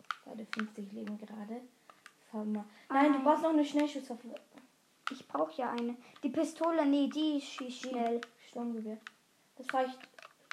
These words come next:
Speaker 1: Du hast schon.
Speaker 2: Die nehm ich auch
Speaker 1: Nee,
Speaker 2: nicht.
Speaker 1: nimm, nein, du hast
Speaker 2: Ah,
Speaker 1: schon
Speaker 2: nee,
Speaker 1: keine.
Speaker 2: die hab ich schon.
Speaker 1: Nein, nimm mal die andere. Oh nein, das graue Sturmgewehr ist nicht so gut wie das
Speaker 2: Ähm, Dings,
Speaker 1: blaue.
Speaker 2: ich lad die auf.
Speaker 1: Du musst da Ips. Ich, äh,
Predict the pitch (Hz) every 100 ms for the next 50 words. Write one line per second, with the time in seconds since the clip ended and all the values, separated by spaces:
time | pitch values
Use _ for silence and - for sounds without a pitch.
0 | - - 240 - 233 226 240 240 - 233
1 | 320 339 349 294 330 339 311 320 330 -
2 | 277 262 247 240 240 247 247 240 - 233
3 | 240 - 339 403 415 415 381 381 392 349
4 | - - 311 302 302 302 302 - 311 311
5 | 302 302 294 294 294 294 294 285 - 285
6 | 269 _ - - - 262 254 254 285 285
7 | 269 262 277 262 254 - 254 262 285 -
8 | - _ - _ _ - _ _ _ _
9 | 262 262 277 - 311 311 - - 349 330
10 | 285 - - - _ _ 277 277 - -